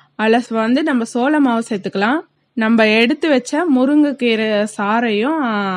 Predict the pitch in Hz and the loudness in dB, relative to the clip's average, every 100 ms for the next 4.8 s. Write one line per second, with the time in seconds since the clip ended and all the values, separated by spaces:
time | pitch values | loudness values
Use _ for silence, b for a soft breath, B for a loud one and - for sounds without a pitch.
0 | 185 196 202 214 233 202 196 226 - 202 | -4 -4 -4 -2 -2 -2 -4 -4 -4 -6
1 | 208 277 214 208 214 208 190 190 190 208 | -6 -6 -2 -2 0 -2 -4 -6 -2 -2
2 | 330 _ _ _ - 240 247 240 220 254 | -4 _ _ _ -6 0 2 2 0 -2
3 | 269 277 240 302 262 240 240 214 247 247 | 0 0 0 0 0 -2 -2 0 0 0
4 | 214 214 226 208 - 190 202 | -2 -2 -4 -4 -8 -4 -2